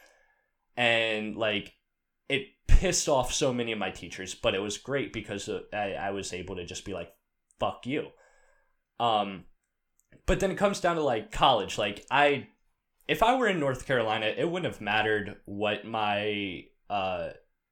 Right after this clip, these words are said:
what, like, our financial situation was, because even if I didn't get grants, loans, whatever, I could have found a school that has in-state tuition cheap as shit. Like, even N C State, I think their in-state tuition is, like, five thousand dollars.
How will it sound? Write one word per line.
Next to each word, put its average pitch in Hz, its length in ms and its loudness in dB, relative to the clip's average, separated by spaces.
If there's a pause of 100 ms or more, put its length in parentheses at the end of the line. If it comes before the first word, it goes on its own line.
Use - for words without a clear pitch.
(460)
what, 123 280 -4
like, 117 320 -2
our 120 160 2
financial 104 580 -2
situation 143 640 -2
was, 165 360 0 (460)
because 120 1000 0 (360)
even 147 880 -4
if 139 180 0
I 135 100 4
didn't 139 280 -4
get 131 140 -6
grants, 117 460 -2
loans, 120 320 0
whatever, - 480 0
I 123 80 2
could 185 180 -4
have 175 120 -2
found 123 260 0
a 110 40 -4
school 104 460 -4
that 98 300 0
has 98 320 -4
in-state 110 460 -6
tuition 151 420 -4
cheap - 260 -10
as - 80 -6
shit. - 280 0
Like, 98 200 -6 (380)
even 208 300 0
N 190 120 -2
C 170 220 -2
State, 170 340 0
I 120 120 0
think 123 260 -4
their 113 360 -2 (140)
in-state 139 460 -2
tuition 120 340 -4
is, 98 140 -6
like, 92 140 -4
five 110 280 2
thousand 92 360 -6
dollars. 85 480 -8